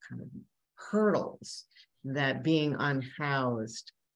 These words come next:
places in front of a person who's trying to either access services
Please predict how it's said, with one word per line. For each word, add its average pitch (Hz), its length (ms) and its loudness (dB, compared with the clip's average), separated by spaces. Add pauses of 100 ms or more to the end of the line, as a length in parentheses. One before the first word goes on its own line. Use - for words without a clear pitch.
(180)
places 131 800 0
in 127 160 0
front 135 300 0
of 131 120 -2
a 120 100 -2
person 117 600 -6 (340)
who's 139 280 -4
trying 131 500 0 (140)
to 127 360 0 (440)
either 156 440 2 (120)
access 180 480 4
services 160 580 2